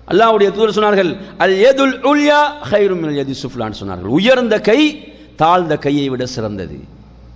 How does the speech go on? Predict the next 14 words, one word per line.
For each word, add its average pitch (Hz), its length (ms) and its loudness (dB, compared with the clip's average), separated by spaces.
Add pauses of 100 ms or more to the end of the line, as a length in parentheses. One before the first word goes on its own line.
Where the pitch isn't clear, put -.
(340)
எப்போது 165 360 0
நாங்கள் 135 260 2
அல்லாஹ்விடத்தில் 135 420 2
பிரார்த்திக்கணும், 123 720 0
"யா - 60 0
அல்லாஹ், 139 400 2 (840)
என்னை 123 320 2
கொடுக்கக்கூடிய 180 720 2
ஒருவனாக 131 380 2
ஆக்கிவிடு, 92 380 -6 (840)
என்னை 131 400 4
பிறரிடம் 139 440 2
கையேந்தக்கூடியவனாக 120 1000 2
ஆக்கிவிடாதே, 82 420 -2